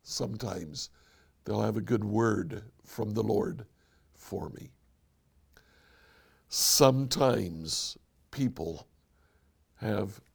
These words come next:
put a fleece before the Lord. If you want to try that, you know, I'm not saying that that's wrong. But I do think you should exhaust the first three steps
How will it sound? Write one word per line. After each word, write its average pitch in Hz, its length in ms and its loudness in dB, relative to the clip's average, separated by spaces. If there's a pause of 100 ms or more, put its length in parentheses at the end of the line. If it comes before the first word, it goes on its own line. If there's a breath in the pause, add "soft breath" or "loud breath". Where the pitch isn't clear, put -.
(100)
put 107 180 0
a 104 40 0
fleece 101 380 -4
before - 380 -10
the - 80 -12
Lord. - 400 -16 (1000 soft breath)
If - 80 -20
you 123 80 -4
want 139 140 0
to 135 60 -2
try 131 380 -2
that, 120 360 -2
you 113 100 -6
know, 107 200 -4
I'm 110 120 -4
not 107 220 -6
saying 113 340 -4
that 98 140 -10
that's 98 280 -8
wrong. 82 320 -10 (1300 soft breath)
But 107 80 0
I 107 80 4
do 110 280 2
think 127 300 -4
you 113 100 -2
should - 420 -4
exhaust 101 920 0 (240)
the 107 160 -4
first - 480 -6
three 120 300 -2
steps - 720 -6